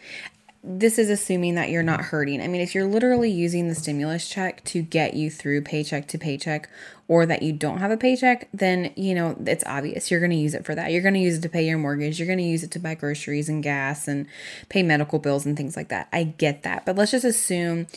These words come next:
you're still working, you're still getting a paycheck, like, like a lot of people still are, believe it or not.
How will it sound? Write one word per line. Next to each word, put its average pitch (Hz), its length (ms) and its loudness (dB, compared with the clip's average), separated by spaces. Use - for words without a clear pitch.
you're 165 160 -2
still 214 460 4
working, 170 440 2
you're 156 100 -2
still 190 260 -2
getting 190 240 4
a 170 60 2
paycheck, 156 540 -4
like, 160 240 0
like 254 500 2
a 233 80 4
lot 262 220 6
of 233 80 4
people 165 300 0
still 156 280 2
are, 147 180 -2
believe 175 280 2
it 156 80 0
or 156 60 2
not. 143 260 -6